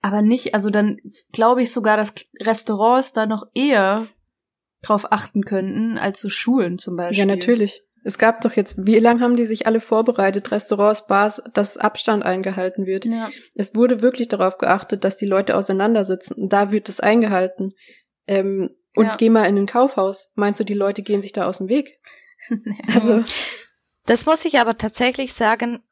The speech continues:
Speaker 3: äh, weil mir das in letzter Zeit wahnsinnig aufgefallen ist bei uns. Und das finde ich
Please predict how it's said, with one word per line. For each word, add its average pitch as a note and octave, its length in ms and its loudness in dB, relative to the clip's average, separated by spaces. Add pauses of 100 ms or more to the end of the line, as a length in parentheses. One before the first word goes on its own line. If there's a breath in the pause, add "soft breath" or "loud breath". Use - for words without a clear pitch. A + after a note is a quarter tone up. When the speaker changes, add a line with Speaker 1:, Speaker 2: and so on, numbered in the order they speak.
Speaker 3:
äh, G3 340 2
weil G3 200 2
mir F#3+ 140 -2
das G#3 340 0
in G#3 100 -6
letzter G#3 420 -2
Zeit G#3 340 -2
wahnsinnig G#3+ 600 0
aufgefallen G3 600 -2
ist - 240 -4
bei F#3+ 140 0
uns. G3 640 -4 (460 soft breath)
Und G3 360 0
das G#3+ 160 2
finde B3+ 220 -6
ich B3+ 140 -14